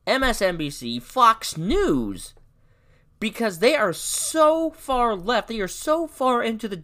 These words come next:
Democrats' pockets, that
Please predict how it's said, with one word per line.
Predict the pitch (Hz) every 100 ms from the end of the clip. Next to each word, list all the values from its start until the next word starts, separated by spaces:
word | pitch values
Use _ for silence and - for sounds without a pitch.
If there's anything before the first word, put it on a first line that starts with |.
| _
Democrats' | - 226 254 - 214 180 - - - -
pockets, | 233 285 330 - - 113 - - _ _ - _ _ _ _ _ _ _ _ _ _ _ _ _ 143
that | 151 208 196 185 - -